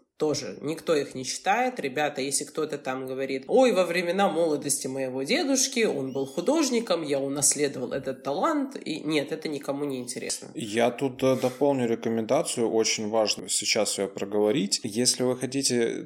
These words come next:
Speaker 2: добавить много какой-то информации, сначала дайте самую важную информацию сверху,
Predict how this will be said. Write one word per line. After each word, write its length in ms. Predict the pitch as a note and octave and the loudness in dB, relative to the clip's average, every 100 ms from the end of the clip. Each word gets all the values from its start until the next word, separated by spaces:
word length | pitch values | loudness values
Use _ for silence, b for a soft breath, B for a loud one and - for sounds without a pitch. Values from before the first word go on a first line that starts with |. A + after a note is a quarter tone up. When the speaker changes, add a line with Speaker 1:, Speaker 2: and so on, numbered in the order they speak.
| - | -2
Speaker 2:
добавить 640 | G#2+ G#2+ C#3 C#3 B2 - | -2 2 2 2 -2 -4
много 500 | - A#2 B2+ C#3+ A#2+ | -4 0 2 2 2
какой-то 460 | G#2+ G#2+ B2 A#2 A2+ | -2 -4 -2 -2 -2
информации, 920 | G#2+ - G2+ G2 D#3 - - G#2 G2 - - | -8 -2 -2 0 0 2 2 2 -2 -8 0
сначала 680 | - G#2+ G2 A#2 C3+ A#2+ - | 0 2 0 4 4 4 2
дайте 840 | G#2 A#2 - A#2+ A2 G#2 G2 - - - | 0 2 2 2 2 2 2 -2 -6 -2
самую 500 | - A2+ A2+ A2+ G#2 | 0 2 0 0 0
важную 440 | A2+ A2+ G#2 G#2 | 0 0 -2 -8
информацию 720 | - G2+ A2 G#2 A2 G2+ G2+ F#2+ | -8 -6 -4 0 0 0 -2 2
сверху, 720 | - G2+ B2 G3 - G2+ | 0 2 0 0 -2 -2